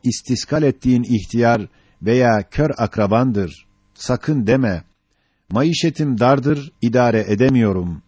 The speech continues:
Çünkü onların yüzünden gelen bereket olmasaydı, elbette senin dıyık maişetin daha ziyade olacaktı.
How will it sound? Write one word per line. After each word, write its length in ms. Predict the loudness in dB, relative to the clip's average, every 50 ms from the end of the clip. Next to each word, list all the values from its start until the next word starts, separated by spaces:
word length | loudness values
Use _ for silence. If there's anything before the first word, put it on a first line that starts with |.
| _ _ _ _ _ _ _ _ _ _ _
Çünkü 300 | -4 -2 -2 0 0 -2
onların 460 | 0 0 2 2 4 4 4 4 2 2
yüzünden 560 | 0 0 0 0 -2 0 2 2 2 2 2
gelen 360 | 2 2 2 2 2 2 0
bereket 460 | 2 0 0 0 0 0 -2 -2 -2 -2
olmasaydı, 840 | 0 0 0 0 0 -2 0 0 0 0 0 0 -2 -4 -4 -6 -10 _ _ _ _ _ _ _ -2
elbette 540 | 0 0 2 2 0 0 0 0 -2 -4 -2
senin 460 | 0 -2 0 2 2 0 0 0 0
dıyık 240 | 2 2 2 2 0
maişetin 760 | 0 2 2 2 0 0 0 -2 -2 0 -2 -2 -2 -2 -2
daha 220 | -2 0 0 -2 -2
ziyade 420 | -2 0 0 0 0 0 -2 -4
olacaktı. 720 | -4 -2 0 0 0 0 -2 -4 -4 -6 -8 -8 -8